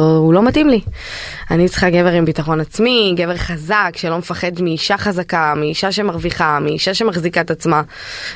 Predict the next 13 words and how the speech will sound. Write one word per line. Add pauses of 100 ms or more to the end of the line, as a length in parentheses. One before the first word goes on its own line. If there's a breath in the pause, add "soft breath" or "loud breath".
(120)
לא
יודעת,
לדעתי,
באמת,
נשבעת
לך, (360)
אם
היו
שואלים
אותי, (280)
זה
זכייה
בפיס.